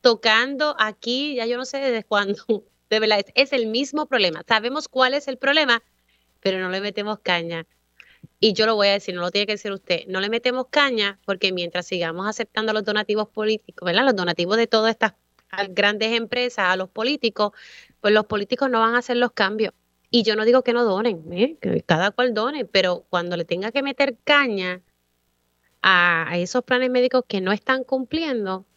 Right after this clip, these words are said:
pues métale caña. Nadie está diciendo que no donen, pero entonces cuando vemos eso,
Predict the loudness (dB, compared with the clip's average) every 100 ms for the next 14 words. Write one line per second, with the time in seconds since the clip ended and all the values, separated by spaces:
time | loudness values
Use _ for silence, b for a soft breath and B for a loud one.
0 | -4 -2 -2 -2 -2 0 0 0 -6 -8
1 | _ _ _ _ _ _ _ _ -2 2
2 | 2 2 0 0 0 0 0 -2 -2 -6
3 | _ _ _ _ _ _ _ _ -2 0
4 | -4 -2 0 -2 _ -6 -4 0 0 0
5 | -4 -2 -2 -2 -4 -6